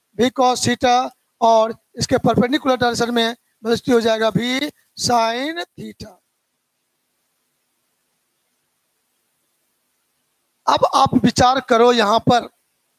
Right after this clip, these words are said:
कि सर यहाँ पर जैसे थ्रो करेंगे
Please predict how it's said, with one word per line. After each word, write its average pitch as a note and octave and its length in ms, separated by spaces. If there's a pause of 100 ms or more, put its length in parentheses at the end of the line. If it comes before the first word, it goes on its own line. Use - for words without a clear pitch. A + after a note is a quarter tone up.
(1700)
कि - 40
सर C#4 320 (920)
यहाँ A3+ 200
पर C4+ 140
जैसे A3+ 260
थ्रो C4 200
करेंगे A#3+ 480